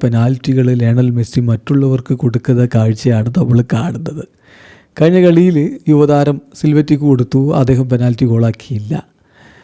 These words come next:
ഇപ്പോൾ ഈ കളിയിൽ മെസ്സിക്ക് ഹാട്രിക് അടിക്കാമായിരുന്നു. ആ ഗോൾഡൻ ബൂട്ട് റേസിൽ ലിയോ മെസ്സി മുന്നിൽ നിൽക്കുന്ന ഘട്ടമാണ്, അവിടെ ലീഡ് വർദ്ധിപ്പിക്കാമായിരുന്നു. എന്നിട്ടും അദ്ദേഹം പെനാൽറ്റി എടുത്തില്ല, അത് ലൂയിസ് സുവാരസിന് കൊടുത്തു.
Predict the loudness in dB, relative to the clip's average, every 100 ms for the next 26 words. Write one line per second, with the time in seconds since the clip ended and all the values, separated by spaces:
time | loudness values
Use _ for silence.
0 | _ _ 0 4 6 4 0 -12 _ _
1 | _ -20 _ 2 2 2 2 2 0 -2
2 | -4 -4 -2 -2 0 -2 0 0 0 0
3 | -2 -2 -4 -6 -6 _ _ _ _ _
4 | _ _ _ -6 2 2 2 -2 -4 0
5 | 0 0 0 2 0 -8 -8 0 2 2
6 | 0 0 -2 -2 -12 -20 -8 -4 0 2
7 | 2 0 -2 -2 -2 -2 0 2 0 -2
8 | -6 -12 _ _ _ _ _ _ -2 0
9 | 2 2 2 2 2 0 -2 0 0 0
10 | 0 -2 -2 -4 -2 0 0 0 -2 -2
11 | -2 -2 -4 -4 -6 -6 -6 -4 -4 -4
12 | -2 -4 -4 -4 -2 -4 -6 -10 -12 -12
13 | -12